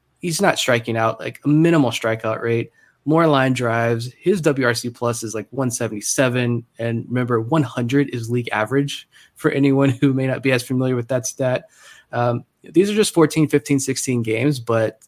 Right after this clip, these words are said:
I don't see any sign of these guys slowing down tremendously. Like, they hit these walls last year. Uh, and Nevin as well. Kudos to Nevin, 'cause I thought he's kind of like this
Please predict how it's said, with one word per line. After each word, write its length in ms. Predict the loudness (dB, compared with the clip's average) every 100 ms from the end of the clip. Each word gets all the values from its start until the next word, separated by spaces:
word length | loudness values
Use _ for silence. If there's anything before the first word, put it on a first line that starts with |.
| _ _
I 120 | -2 -2
don't 160 | -2
see 200 | -2 0
any 140 | 2 2
sign 240 | 2 2
of 80 | 2
these 160 | 0
guys 260 | 2 0 0
slowing 460 | -4 -2 0 0 0
down 260 | 0 -2
tremendously. 640 | -4 -4 0 0 -2 -8 -8
Like, 200 | -8 -10 -12 _
they 160 | -2 0
hit 160 | -2
these 180 | -4 -4
walls 300 | 0 0 0
last 300 | -2 -2 -6
year. 200 | -14 -16 _ -20 -20 _
Uh, 140 | -4 0
and 160 | 2 4
Nevin 280 | 4 6
as 120 | 4 4
well. 460 | 4 4 2 -2 -10 _ _ -6
Kudos 320 | 4 4 4
to 80 | 4
Nevin, 340 | 4 6 4 0
'cause 160 | 0
I 120 | 2
thought 180 | 4 2
he's 140 | 2 0
kind 140 | -2
of 100 | -2
like 160 | -4 -6
this 340 | -8 -10